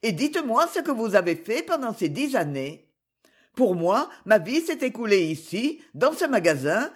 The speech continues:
d'où je ne suis pas sortie, travaillant auprès d'une excellente femme, mademoiselle Julienne, qui a été pour moi une mère.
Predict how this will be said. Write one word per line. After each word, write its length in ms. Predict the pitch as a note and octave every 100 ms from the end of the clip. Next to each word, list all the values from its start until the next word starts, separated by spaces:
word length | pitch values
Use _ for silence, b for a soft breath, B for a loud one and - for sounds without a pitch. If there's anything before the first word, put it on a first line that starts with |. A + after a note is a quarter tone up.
| B B
d'où 140 | A#3+
je 100 | G#3
ne 120 | G3
suis 180 | E3 D3+
pas 160 | G3 D4
sortie, 720 | A3+ - - F3 C4 G4 b b b b
travaillant 580 | C#4+ C4 G3+ F3+ C4+ F#4+
auprès 240 | D4 B3 G#3+
d'une 180 | F3
excellente 560 | D#3 - C4 D4 A#3+ D#3+
femme, 480 | - D3+ G3+ D4+ E4 B B
mademoiselle 520 | B3 D4+ C#4 A#3+ F3
Julienne, 680 | C#3 E3+ C#3 C#3 G3+ C#4 E4 B B
qui 80 | A3+
a 60 | G#3
été 260 | B3 A#3
pour 260 | - C4 A3
moi 280 | F3+ A3 E4
une 200 | D4+ A3+
mère. 580 | D3 B2 A#2 A#2+ C3